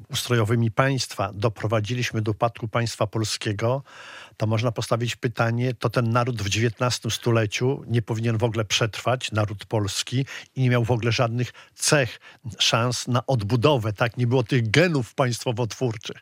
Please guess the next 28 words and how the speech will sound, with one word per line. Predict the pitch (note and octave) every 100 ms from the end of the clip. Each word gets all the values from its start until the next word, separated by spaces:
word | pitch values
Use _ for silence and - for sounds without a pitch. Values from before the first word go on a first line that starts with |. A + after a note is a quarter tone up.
| - - - -
Stąd | - - A2+
wydaje | G#2+ A2+ D#3 D3+
mi | D3
się, | D3 D3+
że, | C#3 C3+ C#3 C#3 C3 A#2+
mm, | C3+ B2 -
to | C#3
jest | D3 -
taki | C3+ -
bardzo | G#2+ C3 A#2+ B2+
wyraźnie | B2+ D3 C#3+ A#2 G2
zarysowany, | A2 G2 - A2 A#2 G#2 G#2+ -
e, | B2
punkt | A2 A#2 G#2
widzenia. | G2+ G2 G2+ G2 F2+ - -
Szkoła, | - - B2+ A#2+ A#2+ A2+ A2
szkoła | - - A2+ A2
właśnie | A2+ - A#2+
przeciwna, | - A2 - D3 A#2
szkoła | - - A2+ G#2
warszawska, | A2 - A#2+ - -
tak | A2
jak | G#2+ G2+
pan | A2
redaktor | G#2+ A2 G#2 - A#2
słusznie | - A2+ G#2+
zauważył, | G#2 G#2 G#2 G#2 G#2 B2+ - - - -
akcentowała. | B2 - B2+ A2+ A#2+ A2 G2+ F#2+